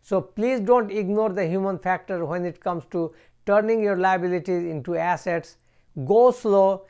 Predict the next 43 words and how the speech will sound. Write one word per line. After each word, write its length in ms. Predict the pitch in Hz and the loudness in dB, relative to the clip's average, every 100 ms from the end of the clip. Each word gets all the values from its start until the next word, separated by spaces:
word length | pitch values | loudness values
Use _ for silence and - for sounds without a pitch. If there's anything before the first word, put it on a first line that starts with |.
| _ | _
save 400 | - - 240 262 | -18 2 4 4
every 300 | - 220 208 | 0 -2 0
month, 400 | 202 190 190 185 - | 0 2 0 -2 -10
and 200 | 180 165 | -8 -2
down 240 | 160 196 202 | 2 2 2
the 100 | 190 | 0
road, 300 | 196 196 - _ _ | 2 2 0 _ _
see 280 | - 202 202 | -8 -4 0
the 120 | 180 | 0
magic. 680 | 151 147 175 185 185 196 - | -2 -2 0 0 -2 -6 -6
Instead 500 | 185 175 - 202 175 - - | -8 -8 -2 -2 -2 -10 -2
of 340 | 170 165 165 _ _ _ | 2 2 0 _ _ _
you 400 | 170 175 233 233 - | -6 -2 -2 -2 -2
working 420 | 175 208 202 185 | 0 0 -2 -6
for 160 | 175 160 | -4 -4
the 80 | |
money, 460 | 156 160 165 165 165 _ _ | -2 -2 -2 -4 -8 _ _
make 280 | 165 175 175 | -6 -4 -4
it 100 | 170 | -6
work 320 | 139 156 143 | -4 -4 -4
for 120 | - 135 | -8 -10
you. 200 | 123 117 _ - | -8 -12 _ -2
Oh, 160 | 196 175 | 2 2
by 260 | 135 226 | 2 2
the 120 | 254 | 4
way, 120 | 240 202 | 2 2
did 240 | 151 214 | -2 4
I 120 | 285 | 4
say 260 | - 240 240 | 4 0 2
that 280 | 214 202 - _ _ | 2 0 -2 _ _
on 140 | 185 | -2
the 80 | 196 | 0
top 360 | 196 254 262 254 | 0 2 2 4
of 160 | 226 | 0
everything 460 | 208 214 220 208 196 | 0 -2 -4 -4 0
else, 320 | 190 190 185 _ _ | 0 0 -4 _ _
you 160 | - 190 | 0 2
also 360 | 208 226 220 | 2 2 0
have 260 | 185 170 190 | -2 0 2
a 140 | 185 | 0
death 520 | 156 135 110 165 196 190 | -2 -8 0 0 0 -2
benefit, 520 | 214 208 - 220 208 | -4 -4 -2 -4 -2
which 360 | 160 185 - | -4 -4 -4